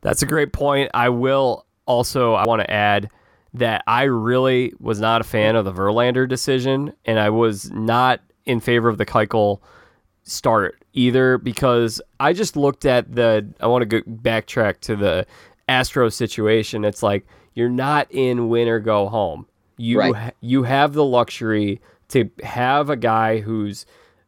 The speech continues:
Speaker 1: probably gonna win another Cy Young this year at age thirty-seven. I think he's been, <laughs> I mean, he's been amazing. He's had a great career,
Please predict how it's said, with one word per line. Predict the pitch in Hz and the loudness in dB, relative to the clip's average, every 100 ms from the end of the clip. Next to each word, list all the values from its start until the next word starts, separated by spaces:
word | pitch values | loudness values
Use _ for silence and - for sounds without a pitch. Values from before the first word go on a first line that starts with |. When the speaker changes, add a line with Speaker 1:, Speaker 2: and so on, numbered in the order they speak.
| _ _ 262 _ _ - | _ _ -20 _ _ -8
Speaker 1:
probably | 151 151 175 170 | -2 -2 0 -2
gonna | 156 151 143 | 0 0 2
win | 147 147 | 2 2
another | 135 127 127 | 0 0 0
Cy | - 117 117 | 0 0 2
Young | 110 113 117 | 2 2 2
this | 127 - | 0 0
year | 135 131 139 139 _ _ _ - | 0 0 0 -4 _ _ _ -6
at | 113 113 113 - | -2 0 0 -2
age | 123 120 123 110 - - | -2 0 0 -4 -14 -4
thirty-seven. | 117 117 127 113 - - - 104 107 127 139 143 170 165 | 0 2 2 -2 -4 -8 -6 -4 -2 0 2 2 0 -4
I | - | -8
think | 120 139 147 - - | -4 0 -2 -2 -14
he's | - 120 120 | -8 -4 -2
been, | 117 147 143 143 - 175 156 | -2 0 2 0 0 -4 -4
<laughs> | 185 175 | -16 -8
I | - | 0
mean, | 127 | 2
he's | 143 147 | 2 0
been | 127 143 127 120 - | 2 2 2 2 0
amazing. | 107 107 117 131 131 135 | 0 0 2 2 2 2
He's | 120 | 2
had | 117 110 | 2 0
a | |
great | 98 113 101 | 0 0 0
career, | 127 113 110 110 | 0 2 4 2